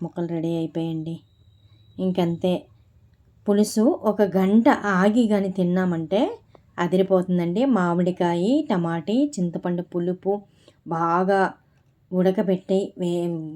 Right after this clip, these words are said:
ఉంచాం కదా చేప ముక్కలకి, ఇంకా టేస్ట్ అయితే మరి ఒక లెక్కలో ఉంటుంది. లొట్టలు వేసుకొని తింటారండి.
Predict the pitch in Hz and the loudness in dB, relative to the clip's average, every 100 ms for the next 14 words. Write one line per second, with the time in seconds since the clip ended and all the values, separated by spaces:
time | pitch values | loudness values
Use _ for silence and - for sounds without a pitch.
0 | - 190 190 185 208 190 185 190 196 190 | -10 -2 -2 0 0 0 -2 -2 -2 -4
1 | 170 185 190 190 185 220 294 - _ _ | -4 -4 -6 -6 -6 -2 -4 -4 _ _
2 | _ 180 185 196 185 180 202 - 208 202 | _ -8 -4 -2 0 0 0 -2 -4 0
3 | 226 190 170 165 165 160 156 180 190 180 | 0 0 -2 -4 -6 -6 -4 -2 0 -2
4 | 170 170 180 226 170 165 202 202 190 190 | -4 -6 -6 -4 -4 -4 -4 -2 -2 -2
5 | 202 185 175 175 175 165 165 | -6 -6 -6 -6 -6 -6 -10